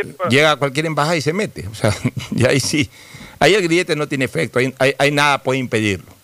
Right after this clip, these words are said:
Speaker 1: No, no, no, más bien el tema era si estaba permitida su libre moli-, movilización por todo el territorio ecuatoriano.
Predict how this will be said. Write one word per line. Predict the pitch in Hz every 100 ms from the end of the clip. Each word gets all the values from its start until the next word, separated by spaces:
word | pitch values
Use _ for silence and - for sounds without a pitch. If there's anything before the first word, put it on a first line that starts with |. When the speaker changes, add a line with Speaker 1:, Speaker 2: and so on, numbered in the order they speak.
| _ _ - _
Speaker 1:
No, | 190
no, | 214
no, | 233 196
más | 170
bien | 160 196 202 190
el | 165 -
tema | 180 180
era | 185 185 175
si | 151
estaba | - 170 170
permitida | 156 143 139 - 160
su | -
libre | 147 156 156
moli-, | 151 139 _ _ _
movilización | 135 131 - - 131 156
por | 139
todo | 131 156 151
el |
territorio | 143 135 113 139
ecuatoriano. | 139 - 135 185